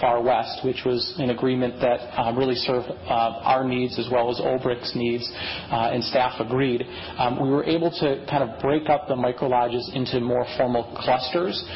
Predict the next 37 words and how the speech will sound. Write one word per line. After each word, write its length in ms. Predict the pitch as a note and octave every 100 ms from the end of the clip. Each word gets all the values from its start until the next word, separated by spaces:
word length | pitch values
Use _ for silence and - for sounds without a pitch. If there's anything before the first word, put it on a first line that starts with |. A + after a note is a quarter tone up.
| - -
so 120 | C#3+
you 100 | B2+
can 180 | C#3+ B2
see 320 | - D3+ -
almost, 420 | B2+ B2+ - - - B2+
um, 420 | A#2+ A#2+ A#2+ A#2 -
and 340 | B2+ B2 B2 -
maybe 260 | C3+ C3 B2+
even 180 | A#2+
highlighted 460 | A2+ C3 B2+ B2 A#2+
in 80 | A#2
your 140 | A2+
packet, 380 | - B2 - - - - - -
the 60 | B2
various 260 | C3 B2+ -
different 360 | B2+ - D#3
pods, 440 | - B2 A#2+ A#2 A2
and 80 | B2
I 80 | A#2+
think 140 | C3 B2+
there's 220 | B2 A#2+
about 240 | A#2+ A#2+ - -
five 320 | B2 C3 C3 -
in 140 | B2+ A#2
total 380 | C3 B2+ A#2+ A#2 -
throughout 220 | A#2+ -
the 80 | -
project. 560 | B2+ A#2+ B2 - - - - - - - - -
And, 320 | C3+ C3 C3
uh, 140 | C3
this 240 | B2+ D3+ E3+
really, 240 | D3 C#3+
uh, 100 | C#3+ B2 -
allows 380 | C#3 C3 C3 B2+
us 200 | B2 - C3
to 80 |
achieve, 440 | B2+ - D3 C3